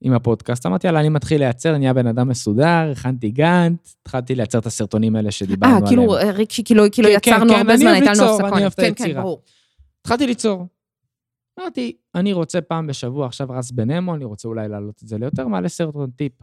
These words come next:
Speaker 2: אגב,
Speaker 1: בא לי
Speaker 2: מעולה.
Speaker 1: לתת אקסטרה, אה, לעולם, לתת,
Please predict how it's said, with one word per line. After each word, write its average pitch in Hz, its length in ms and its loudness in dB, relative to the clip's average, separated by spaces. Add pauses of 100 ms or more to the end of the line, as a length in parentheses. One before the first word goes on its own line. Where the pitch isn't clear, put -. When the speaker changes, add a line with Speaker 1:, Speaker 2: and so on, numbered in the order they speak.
(120)
Speaker 2:
אגב, - 60 -8
Speaker 1:
בא 175 100 2
לי 180 100 2
Speaker 2:
מעולה. 156 220 0
Speaker 1:
לתת 143 120 -4
אקסטרה, 123 320 -8 (960)
אה, 123 140 2
לעולם, 123 420 -2
לתת, 123 340 -10